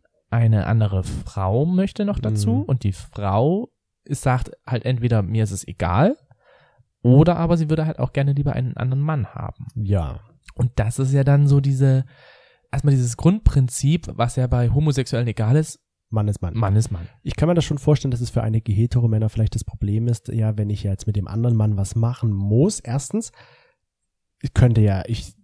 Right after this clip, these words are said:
Speaker 2: könnte man ja denken, ich hab auch was von Männern, also ich stehe auch ein bisschen auf Männer.
Speaker 1: Ein bisschen bi schadet nie.
Speaker 2: Genau, und zweitens, die Eifersucht.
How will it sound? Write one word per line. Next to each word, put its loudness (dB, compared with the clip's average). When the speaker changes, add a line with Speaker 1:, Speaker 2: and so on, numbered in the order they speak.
Speaker 2:
könnte 6
man 4
ja 2
denken, -2
ich -4
hab -8
auch -6
was -4
von 0
Männern, 2
also 0
ich 0
stehe -6
auch -6
ein -6
bisschen 0
auf -8
Männer. -2
Speaker 1:
Ein -2
bisschen 2
bi 0
schadet 4
nie. 4
Speaker 2:
Genau, 4
und 2
zweitens, 0
die 0
Eifersucht. 0